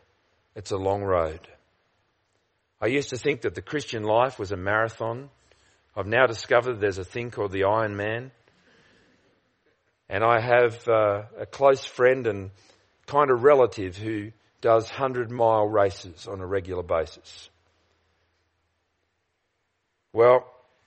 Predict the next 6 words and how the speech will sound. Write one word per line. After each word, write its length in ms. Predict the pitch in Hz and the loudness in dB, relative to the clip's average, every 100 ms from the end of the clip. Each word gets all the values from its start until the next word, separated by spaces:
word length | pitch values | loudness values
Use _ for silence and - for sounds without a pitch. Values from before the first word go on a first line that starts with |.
| _ _ 110 | _ _ 4
that's 260 | 143 156 - | 4 4 -4
closer 840 | - - 127 131 127 92 82 127 156 _ _ _ _ _ _ - | -12 -2 4 4 4 -2 -2 -2 -12 _ _ _ _ _ _ -10
to 100 | 101 | -4
what 140 | 95 | -2
it's 200 | 87 - | -4 -4
like. 440 | 92 92 123 - | 0 0 -2 -12